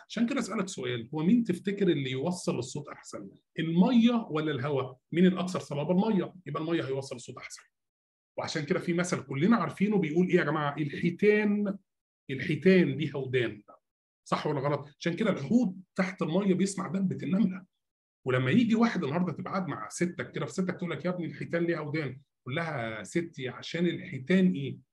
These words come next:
عشان الميه بتوصل الصوت احسن من الهواء.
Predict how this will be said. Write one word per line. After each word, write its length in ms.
عشان 200
الميه 440
بتوصل 520
الصوت 320
احسن 280
من 80
الهواء. 400